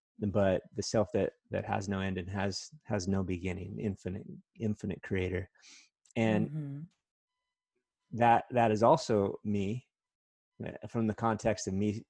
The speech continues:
Speaker 1: me sitting here in my, in my body, my <laughs> physical body, incarnated, my little machine running around. Uh,
Speaker 2: <laughs>
Speaker 1: so
Speaker 2: You're cute. <laughs>
Speaker 1: it's
Speaker 2: It's
Speaker 1: a,
Speaker 2: like a
Speaker 1: it's the big existential question of,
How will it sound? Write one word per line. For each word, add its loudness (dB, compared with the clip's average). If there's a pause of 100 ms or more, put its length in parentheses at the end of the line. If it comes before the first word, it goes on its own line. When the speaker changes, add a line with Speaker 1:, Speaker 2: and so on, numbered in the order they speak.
Speaker 1:
me 0
sitting -2
here 2
in 0
my, -2 (180)
in -10
my -6
body, 2 (280)
my -4
<laughs> -16
physical -2
body, 2 (380)
incarnated, 4 (180)
my 0
little 2
machine 0
running 2
around. 0 (680)
Uh, 6 (600)
Speaker 2:
<laughs> -12
Speaker 1:
so 8
Speaker 2:
You're -2 (260)
cute. -6
<laughs> 0
Speaker 1:
it's 8
Speaker 2:
It's 6
Speaker 1:
a, -2
Speaker 2:
like -4
a -8 (640)
Speaker 1:
it's 0
the 6
big 8
existential 2
question 2
of, 0